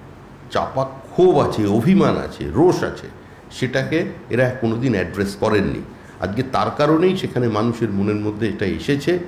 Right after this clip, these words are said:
যে নতুন রাজ্য না হলে এই অবস্থা হবে না।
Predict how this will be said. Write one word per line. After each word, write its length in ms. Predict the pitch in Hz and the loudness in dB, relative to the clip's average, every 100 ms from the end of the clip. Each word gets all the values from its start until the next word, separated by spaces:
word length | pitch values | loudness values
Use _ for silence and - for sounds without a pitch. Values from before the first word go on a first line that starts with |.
| - - - - | -12 -18 -18 -4
যে 100 | 104 | 0
নতুন 380 | 101 - 160 147 | 0 0 0 0
রাজ্য 280 | 117 - | 0 0
না 180 | 98 85 | 0 2
হলে 360 | 92 110 139 165 - - - - | 2 2 2 0 -2 -14 -18 -6
এই 60 | 95 | 0
অবস্থা 380 | 98 110 - 110 95 | 2 2 -2 -6 -4
হবে 180 | 87 | -4
না। 100 | 76 | -4